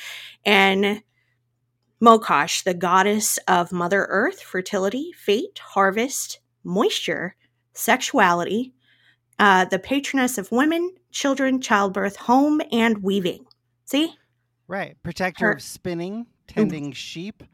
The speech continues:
Speaker 1: Mm-hmm.
Speaker 2: wool, patron of merchants and fishermen.
Speaker 1: Yep.
Speaker 2: So, yeah. She
Speaker 1: She
Speaker 2: protects cattle from plague
Speaker 1: Yep,
Speaker 2: and people
Speaker 1: she
Speaker 2: from
Speaker 1: pretty much
Speaker 2: drought and
Speaker 1: covers
Speaker 2: disease.
Speaker 1: everything.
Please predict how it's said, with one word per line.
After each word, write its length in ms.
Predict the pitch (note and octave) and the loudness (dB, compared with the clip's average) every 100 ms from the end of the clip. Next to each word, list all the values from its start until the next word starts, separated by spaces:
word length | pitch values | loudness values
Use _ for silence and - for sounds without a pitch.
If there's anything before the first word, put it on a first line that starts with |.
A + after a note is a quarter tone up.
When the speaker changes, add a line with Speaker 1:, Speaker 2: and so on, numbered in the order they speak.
| _ - | _ -6
Speaker 1:
Mm-hmm. 140 | G#3 E3+ | -4 -2
Speaker 2:
wool, 320 | D#3 F3 E4 _ _ _ _ - | -4 -4 -6 _ _ _ _ -10
patron 400 | D#3+ C#3+ E3+ D3 | -10 -10 -10 -12
of 140 | B2+ | -12
merchants 540 | C#3 D3 - F#3 - D#3+ | -10 -10 -10 -14 -14 -16
and 120 | C#3+ | -16
fishermen. 540 | - D#3+ G3 G#3 B3+ _ _ _ _ _ _ | -16 -14 -12 -10 -12 _ _ _ _ _ _
Speaker 1:
Yep. 200 | B3+ E4 _ _ _ _ _ _ _ | -6 -6 _ _ _ _ _ _ _
Speaker 2:
So, 520 | - D#3+ D3 D3 C#3+ | -16 -10 -8 -6 -8
yeah. 380 | C#3+ C#3 F#3+ E3+ _ _ _ _ | -10 -10 -8 -10 _ _ _ _
She 160 | - B3 | -8 -2
Speaker 1:
She 40 | B3+ | -2
Speaker 2:
protects 340 | G3 E3+ - - | -2 -4 -8 -18
cattle 480 | - E3 D3+ E3 F#3 | -12 -6 -6 -6 -10
from 260 | - C#3 | -12 -14
plague 580 | C3+ - C#3 C#3 F3 G3+ _ _ _ _ _ _ | -14 -16 -12 -12 -12 -18 _ _ _ _ _ _
Speaker 1:
Yep, 140 | A3 C4 | -2 -2
Speaker 2:
and 80 | C4+ | -4
people 240 | E3+ - | -8 -8
Speaker 1:
she 60 | C4 | -6
Speaker 2:
from 80 | G#3+ | -6
Speaker 1:
pretty 120 | C#4 | -6
much 100 | C#4+ | -6
Speaker 2:
drought 40 | C4 | -6
and 80 | F3 | -4
Speaker 1:
covers 160 | A3+ F#3+ | -4 -4
Speaker 2:
disease. 80 | G#3+ | -4
Speaker 1:
everything. 380 | C4+ - G2 | -6 -8 -14